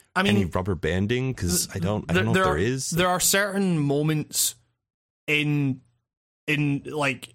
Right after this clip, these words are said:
Speaker 1: in those matches, like, you get the enemies, because the whole thing is, like, your pyre starts at a hundred or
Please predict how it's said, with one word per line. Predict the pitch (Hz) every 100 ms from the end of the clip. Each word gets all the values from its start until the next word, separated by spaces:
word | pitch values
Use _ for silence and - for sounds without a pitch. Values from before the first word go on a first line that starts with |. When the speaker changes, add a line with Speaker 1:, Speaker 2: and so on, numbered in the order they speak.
| 151
Speaker 1:
in | 151
those | 151 143
matches, | 139 135 139 - 143 139 127 139
like, | 135 131
you | 135 139 135
get | 143 131
the | 135 135
enemies, | 131 135 127 120
because | - 160 170 175 151
the |
whole | 175 170
thing | 165 147
is, | 135
like, | 139 127 - - - -
your | 139
pyre | - 151 147 143
starts | - 147 139 135
at | 147 127 -
a | 135
hundred | 113 143 139 139 135 131
or | 127 113